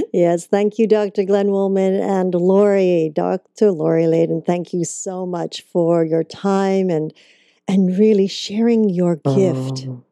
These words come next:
Speaker 1: Sharing your gift with our global community. And, and we hope to continue to co-create with you in some way and support the work that you do. It's just truly magnificent.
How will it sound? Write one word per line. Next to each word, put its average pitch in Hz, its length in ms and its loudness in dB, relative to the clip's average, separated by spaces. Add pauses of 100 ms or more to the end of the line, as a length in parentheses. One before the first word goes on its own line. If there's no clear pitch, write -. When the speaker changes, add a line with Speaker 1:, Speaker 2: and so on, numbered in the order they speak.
(200)
Speaker 1:
Sharing 240 540 0
your 214 180 2
gift - 440 -2
with 175 160 0
our 180 180 0
global 180 380 2
community. 170 640 0
And, 160 220 0 (320)
and 190 180 2
we 185 140 4
hope 190 300 0
to 220 120 -2
continue 226 560 0
to 190 80 -4
co-create 170 560 0
with 165 180 -2
you 170 160 6
in 170 160 -2
some 190 360 -2
way 180 280 2
and 165 160 -2
support 190 480 -2
the 175 80 0
work 170 280 0
that 175 140 -2
you 180 140 2
do. 160 420 4
It's 170 180 -2
just - 280 -4 (400)
truly 202 360 4
magnificent. 175 880 -2